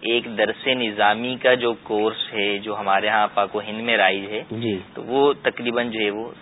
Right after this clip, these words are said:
Speaker 1: سات یا آٹھ سال پر جو ہے وہ محیط ہے، اور مگر پھر اس سے ایک کافی مقدار میں علم حاصل ہوتا ہے، اور علماء نے یہ بیان فرمایا کہ اس درس کے بعد، اس کورس کے بعد گویا کہ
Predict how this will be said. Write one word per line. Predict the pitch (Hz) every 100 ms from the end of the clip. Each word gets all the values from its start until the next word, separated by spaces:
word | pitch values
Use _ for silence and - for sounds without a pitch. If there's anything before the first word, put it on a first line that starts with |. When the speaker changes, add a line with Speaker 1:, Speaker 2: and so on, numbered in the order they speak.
| -
Speaker 1:
سات | 110 107 110 113
یا | -
آٹھ | 98 110 - -
سال | 104 107 -
پر | 101
جو | 95
ہے | 98
وہ | 92 113 - -
محیط | 101 - 113 123 117
ہے، | 104 - - - - -
اور | 95 95 98 -
مگر | 107 110 113 113
پھر | - 131 143 147 - - - - -
اس | 123 -
سے | 139
ایک | 101 127 127 - - - - - - - - - -
کافی | 127 120 135
مقدار | 123 117 113 117
میں | 123
علم | 107 123 120
حاصل | 101 - 131
ہوتا | 120 113 113 117
ہے، | 151
اور | - 113 117
علماء | 110 110 113 120
نے | 113
یہ | 117
بیان | 113 107 107 107
فرمایا | 110 101 101 110
کہ | 117 117
اس | - 110 - - - - - - - 131 117
درس | 123 127 131 -
کے | 127
بعد، | 107 107 110 101 -
اس | 113 - -
کورس | 117 117 131 -
کے | - 113
بعد | 101 104 120 143 - - - - 110
گویا | 110 110 110
کہ | 104